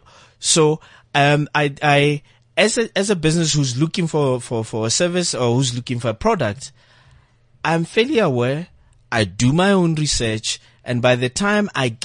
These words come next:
I, I, I go out looking for a person who can provide that service or, or, or, or that product,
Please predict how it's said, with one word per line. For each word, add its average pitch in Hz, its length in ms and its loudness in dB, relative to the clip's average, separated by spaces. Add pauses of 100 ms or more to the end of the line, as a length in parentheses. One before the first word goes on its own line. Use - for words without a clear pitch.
I, 120 220 -2
I, 117 240 -4
I 120 140 -4
go 131 280 0
out 139 280 0
looking 113 760 0 (380)
for 123 480 -2 (120)
a 131 180 -2
person 175 380 0
who 160 140 0
can 147 200 -4
provide 113 420 -6
that 156 160 -4
service 123 340 -4
or, 107 180 -2
or, 113 200 -10
or, 110 140 -8 (100)
or 113 120 -6
that 123 200 -8
product, 107 480 -6